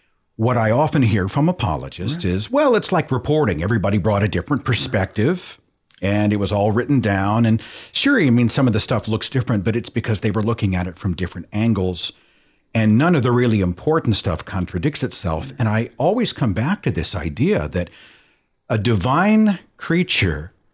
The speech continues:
Speaker 1: would give this critical message and place it in the hands of the same species that screwed up everything else in the world. And we would end up now in the year twenty nineteen with literally thousands of different variations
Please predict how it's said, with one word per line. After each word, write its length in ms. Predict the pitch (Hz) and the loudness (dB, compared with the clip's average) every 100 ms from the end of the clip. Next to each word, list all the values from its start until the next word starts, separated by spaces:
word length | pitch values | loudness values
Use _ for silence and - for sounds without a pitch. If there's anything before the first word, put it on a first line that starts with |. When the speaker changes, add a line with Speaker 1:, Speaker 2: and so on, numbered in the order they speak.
| _ _ | _ _
Speaker 1:
would 220 | 120 113 | 0 0
give 320 | 98 127 107 | 0 0 0
this 220 | 90 110 - | 0 -2 -2
critical 520 | - 165 185 185 165 | 0 0 2 2 2
message 720 | 139 151 147 - - - - - | 4 2 0 -6 -8 -8 -8 -2
and 200 | 107 101 | 0 0
place 380 | - 139 165 - | 0 0 2 0
it 80 | 185 | 0
in 140 | 127 | 2
the 100 | 127 | 2
hands 380 | 107 113 98 101 | 2 2 2 0
of 100 | 98 | 0
the 60 | 101 | -2
same 560 | - 131 151 175 175 - | 0 2 4 4 0 -4
species 760 | - - - 170 147 107 85 82 | -8 -4 0 2 2 2 0 0
that 180 | 113 - | -2 -2
screwed 500 | - - 120 156 127 | -4 -2 2 2 2
up 280 | 87 90 - | -2 -4 -6
everything 500 | 92 117 147 151 123 | -4 0 0 2 2
else 240 | 98 98 - | 2 0 -2
in 240 | 104 113 | 0 2
the 80 | 156 | 2
world. 560 | 180 202 113 71 - - 120 - - _ | 2 0 0 -2 -6 -16 -20 -20 -20 _
And 140 | 110 | 4
we 120 | 127 | 4
would 180 | 143 143 147 | 4 2 0
end 220 | 156 139 | 2 2
up 160 | 123 | 2
now 400 | 123 175 170 82 | 2 2 2 2
in 60 | 107 | 2
the 60 | 104 | 4
year 160 | 107 | 2
twenty 300 | 120 - 135 | 0 0 2
nineteen 520 | 127 107 107 - 85 98 | 4 2 0 0 0 0
with 160 | 110 | 0
literally 360 | 120 220 156 120 | 0 2 2 0
thousands 560 | - 90 160 180 113 | 0 -2 -2 0 0
of 120 | 92 71 | 0 -4
different 360 | 101 - 104 | -6 -2 -2
variations 680 | 92 107 92 90 101 135 143 | 0 0 0 -2 0 0 0